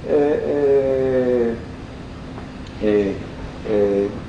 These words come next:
דבר מאוד, אה, אה, מאוד חריף. יש כאן איזושהי סתירה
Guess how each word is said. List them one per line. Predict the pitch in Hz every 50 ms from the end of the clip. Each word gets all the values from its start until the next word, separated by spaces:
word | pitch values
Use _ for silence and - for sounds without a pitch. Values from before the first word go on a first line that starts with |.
| - - - - 113
דבר | 101 123 - - 160 185 185 170
מאוד, | 160 139 143 147 156 160 160 160
אה, | 156 156 - - 147 143 139 135 135 135 131 131 127 123 123 117 - - - - - - - - - - - -
אה, | 120 113 113 110 110 110 110 110 107 107 107 107 107 104 104 104 104 104 104 104 104 104 - - - - - - - - - - - - - - - - - - - - - - - - - - - -
מאוד | 120 120 127 147 151 151
חריף. | - 180 180 175 160 123 - - - - - - - - - - -
יש | 131 202 208 - -
כאן | 226 208
איזושהי | 185 156 143 156 143 - 151 139 123
סתירה | 123 - - - - 127 135 135 - - 117